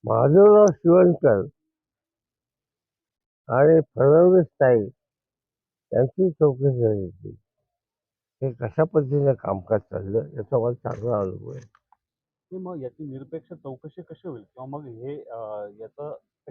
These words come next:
Speaker 2: अ, शेवट कसा, म्हणजे, अ, न्याय कसा मिळेल या प्रकरणामध्ये?
Speaker 1: न्याय काय, न्याय मिळालाय,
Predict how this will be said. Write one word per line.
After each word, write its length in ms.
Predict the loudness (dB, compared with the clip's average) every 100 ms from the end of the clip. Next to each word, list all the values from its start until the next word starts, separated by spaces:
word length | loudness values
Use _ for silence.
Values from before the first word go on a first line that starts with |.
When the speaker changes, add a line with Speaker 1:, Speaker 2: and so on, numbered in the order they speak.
| -20 -16
Speaker 2:
अ, 240 | -12 -12 -12 -10
शेवट 320 | -4 -4 -2
कसा, 280 | -4 -2 -4
म्हणजे, 480 | -6 -10 -12 -10
अ, 100 | -12 -12
न्याय 260 | -8 -6
कसा 280 | -4 -2 -2
मिळेल 240 | -2 -6 -8
या 80 |
प्रकरणामध्ये? 920 | -10 -12 -18 -20 -20 _ _ -8 0 2
Speaker 1:
न्याय 240 | 4 4
काय, 200 | 4 4
न्याय 320 | 6 6 6
मिळालाय, 680 | 6 6 6 6 6 6 2